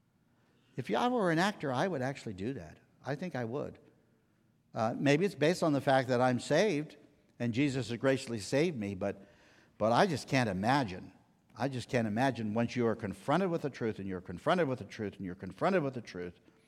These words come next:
why you will not accept it. You see, Judas' life had become a lie, and Satan, Satan is what? He's a liar. So y-, he's a father of lies. Uh, thank you for adding that, because then it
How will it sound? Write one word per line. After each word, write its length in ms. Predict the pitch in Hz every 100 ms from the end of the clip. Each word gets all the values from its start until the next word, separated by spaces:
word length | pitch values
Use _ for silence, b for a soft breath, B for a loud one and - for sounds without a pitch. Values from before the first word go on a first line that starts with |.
| b b b b
why 400 | 113 123 127 139
you 300 | 131 123 127
will 180 | 120 117
not 220 | 110 110
accept 420 | 107 - 101 -
it. 140 | 90
You 60 | 123
see, 240 | 156 190 - B B B
Judas' 400 | 143 208 202 -
life 300 | 165 185 220
had 160 | 165 127
become 340 | 131 135 131
a 80 | 117
lie, 580 | 110 110 104 110 151 185 - - B B B -
and 180 | 139
Satan, 720 | 135 - 175 196 180 175 170
Satan 320 | 170 185 185 160
is 160 | 139
what? 280 | 143 131 95 - - _ _ _ _ _ _ _ _ _ -
He's 160 | 110
a 40 | 113
liar. 600 | 131 180 131 98 92 - - _ _ _ _
So 400 | - 127 123 123
y-, 200 | 160 139 127
he's 260 | 120 139
a 60 | 135
father 380 | 139 202 294 127
of 300 | 92 87 92
lies. 440 | 92 87 90 - -
Uh, 100 | 120
thank 300 | 127 175 226
you 100 | 226
for 140 | 165 165
adding 380 | 180 269 233 143
that, 260 | 127 135
because 320 | 135 131 139
then 180 | 123 139
it 180 | 135 131